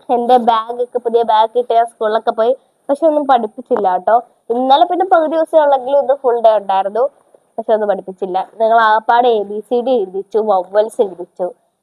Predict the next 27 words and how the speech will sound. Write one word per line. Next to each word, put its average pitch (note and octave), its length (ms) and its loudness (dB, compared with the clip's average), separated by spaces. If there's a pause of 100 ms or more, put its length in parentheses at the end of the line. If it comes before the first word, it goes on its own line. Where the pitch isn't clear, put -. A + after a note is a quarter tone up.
വേറെ C4 200 6
ഒന്നും C#4 200 4
എഴുതിയില്ല. A3+ 420 -2
പിന്നെ B3 240 2 (340)
ടൈം B3+ 220 4
ടേബിൾ B3 180 0 (200)
അങ്ങനത്തെ D4 300 -2
സംഭവമൊക്കെ D#4 340 0
എഴുതിയിട്ടുള്ളൂ, A#3+ 420 0
വേറെ A#3 140 4
ഒന്നും C4 160 0
എഴുതിച്ചിട്ടില്ല. A#3 640 -6 (460)
അപ്പൊ A#3 140 0 (100)
ഞാൻ C4+ 120 2 (100)
അതൊക്കെ C4+ 320 2
നിങ്ങളൊന്ന് C#4 360 4
കാണിച്ചു A3+ 260 0
തരാം. A3+ 260 2
പിന്നെ A#3 180 0 (160)
പുതിയ C4+ 280 2 (140)
ബുക്കുകൾ D4+ 480 0 (140)
കിട്ടിയിട്ടുണ്ട്, G#3+ 680 2 (640)
അത് B3 100 0 (120)
ഞാൻ A3+ 160 4
കാണിച്ചു F#3+ 260 -2
തരാം. F#3 220 -2 (280)
ഏർ, F#3+ 360 2